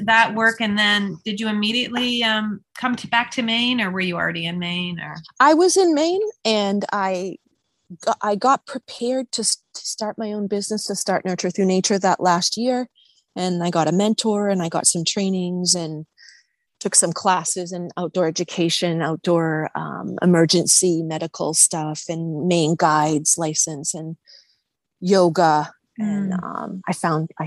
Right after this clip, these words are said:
Speaker 2: I think I said I found a mentor, Ray Reetzy, who
Speaker 1: Mm-hmm.
Speaker 2: taught me how to get still. And
Speaker 1: Yeah.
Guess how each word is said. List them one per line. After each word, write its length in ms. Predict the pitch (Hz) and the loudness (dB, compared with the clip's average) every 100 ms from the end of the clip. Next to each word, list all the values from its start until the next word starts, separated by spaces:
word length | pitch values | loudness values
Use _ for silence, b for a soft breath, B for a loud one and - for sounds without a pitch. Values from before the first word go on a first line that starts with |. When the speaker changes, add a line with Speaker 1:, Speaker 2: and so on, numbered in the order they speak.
| - - | -10 -6
Speaker 2:
I 40 | |
think 200 | - 190 | 0 2
I 60 | 165 | 4
said 160 | - 143 | 2 2
I 60 | |
found 220 | - 165 | 2 2
a 40 | 151 | 4
mentor, 580 | 165 139 165 156 156 147 | 4 2 2 4 4 6
Ray 240 | 165 156 | 4 4
Reetzy, 560 | 165 170 - 175 156 160 | 2 -2 0 0 0 -2
who 200 | 156 165 - _ _ _ _ 214 | -6 -10 -12 _ _ _ _ -2
Speaker 1:
Mm-hmm. 240 | 185 170 | 0 0
Speaker 2:
taught 200 | 170 160 | 0 0
me 80 | 165 | -2
how 140 | 165 | -2
to 100 | 165 | -4
get 220 | 151 170 - | -2 -2 0
still. 480 | - 165 151 165 _ _ _ | -2 -6 -10 -14 _ _ _
And 300 | 160 160 208 | -12 -6 -4
Speaker 1:
Yeah. 580 | 208 196 196 190 185 | -4 -4 -6 -8 -8